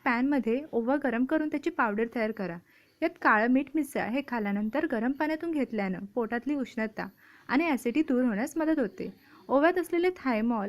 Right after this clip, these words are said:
आणि काळ्या मिठात अल्कलॉइड्स असतात, त्यामुळे पोटातली गॅसची समस्या दूर होण्यास मदत होते.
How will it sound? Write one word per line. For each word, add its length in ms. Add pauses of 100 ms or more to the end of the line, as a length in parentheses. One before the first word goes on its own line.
आणि 160
काळ्या 340
मिठात 380
अल्कलॉइड्स 540
असतात, 380 (500)
त्यामुळे 300
पोटातली 600 (180)
गॅसची 300
समस्या 480
दूर 220
होण्यास 380
मदत 280
होते. 180